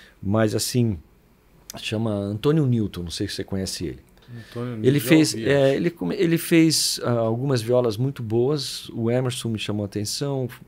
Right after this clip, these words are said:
Speaker 1: fui, fui atrás, ele, ele me, me mostrou esse violino muito bom. É, esse violino é muito bom. É, acho que talvez por isso,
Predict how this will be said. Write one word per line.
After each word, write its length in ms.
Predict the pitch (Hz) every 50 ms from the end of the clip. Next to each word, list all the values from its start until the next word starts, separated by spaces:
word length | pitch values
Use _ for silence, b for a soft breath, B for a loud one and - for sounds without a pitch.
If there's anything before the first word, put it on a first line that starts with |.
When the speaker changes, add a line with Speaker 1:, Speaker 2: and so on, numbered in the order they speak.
| -
Speaker 1:
fui, 420 | - - - 110 104 101 98 92 90 B B B B B B B B B
fui 220 | - - - 110 101
atrás, 640 | 101 - - 127 135 143 147 143 139 131 123 120
ele, 140 | 120 127 127
ele 280 | 123 - 123 123 127 131
me, 380 | 131 127 131 127 123 - - -
me 140 | 123 123 123
mostrou 300 | 123 117 110 - - 123
esse 160 | 113 - 117
violino 340 | 110 104 107 123 131 135 123 127 B B B B B -
muito 520 | 123 123 123 127 127 127 127 131 127 - 143
bom. 320 | 120 101 98 107 120 127 127 - - b b b b b b b b b -
É, 120 | - 73
esse 160 | 73 - - -
violino 300 | 82 82 92 104 104 87 76
é 160 | 76 78 85
muito 220 | 95 110 110 120
bom. 220 | 104 87 78 78 80 80 b b b b b b b b _
É, 880 | 98 104 104 104 107 104 104 104 104 104 104 104 101 104 104 98 101 104 110 113 117 - - _ _ _ _ _ _ _ _ _ _ -
acho 200 | 190 160 - -
que 80 | - -
talvez 380 | - 175 147 143 165 160 -
por 260 | - - - 165 143 147
isso, 380 | 160 147 123 - - 127 113